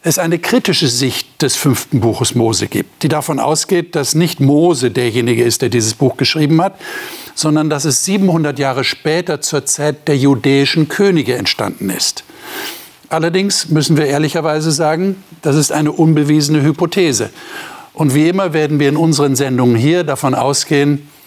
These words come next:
das ist der finale Text. Der finale Text sagt, Mose hat's geschrieben.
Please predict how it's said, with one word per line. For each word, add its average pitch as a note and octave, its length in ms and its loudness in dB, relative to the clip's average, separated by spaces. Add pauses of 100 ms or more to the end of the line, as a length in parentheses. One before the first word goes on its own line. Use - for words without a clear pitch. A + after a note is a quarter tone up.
(320)
das B2+ 240 -2
ist B2+ 140 -4
der C#3 100 -4
finale A#2+ 480 0
Text. - 420 -6 (360)
Der C#3+ 120 0
finale A#2+ 500 0
Text E3+ 360 -6
sagt, C3+ 460 -4 (580)
Mose D3+ 340 2
hat's B2+ 220 -4
geschrieben. C3 440 -2